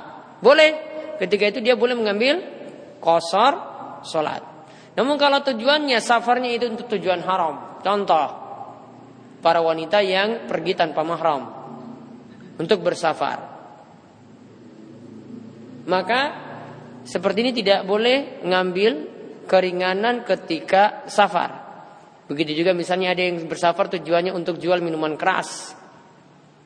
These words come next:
maka dia tidak mengambil juga qasar sholat ketika itu. Kenapa? Karena yang namanya rukhsah itu tidak boleh dikenakan kepada orang-orang yang bermaksiat. Yang namanya rukhsah atau keringanan tidak boleh dikenakan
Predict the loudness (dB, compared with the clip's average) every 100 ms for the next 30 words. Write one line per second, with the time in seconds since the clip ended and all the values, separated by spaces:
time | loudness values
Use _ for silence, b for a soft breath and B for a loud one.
0 | _ _ _ -2 0 0 -2 -4 -2 -2
1 | -2 -4 -2 2 2 0 -6 -16 -18 -18
2 | -8 -2 0 0 0 2 2 0 -6 -4
3 | -4 -6 -2 -2 2 2 2 -4 -12 -14
4 | -4 -2 -2 -2 0 2 2 0 -2 -2
5 | -2 0 -2 -2 -2 -2 -2 -6 -6 -2
6 | -2 -2 -8 -18 -20 -20 -20 -20 -20 -4
7 | -4 0 0 2 0 0 -2 -6 -4 -6
8 | -2 0 0 0 0 0 0 -2 -6 -8
9 | -8 -8 -8 -12 -20 -20 -20 -20 -20 -20
10 | -20 -12 -4 -4 -2 -4 -4 -6 0 0
11 | 0 -2 -2 -4 -2 0 0 -2 B B
12 | B 0 0 2 0 0 -2 -4 -2 -2
13 | -2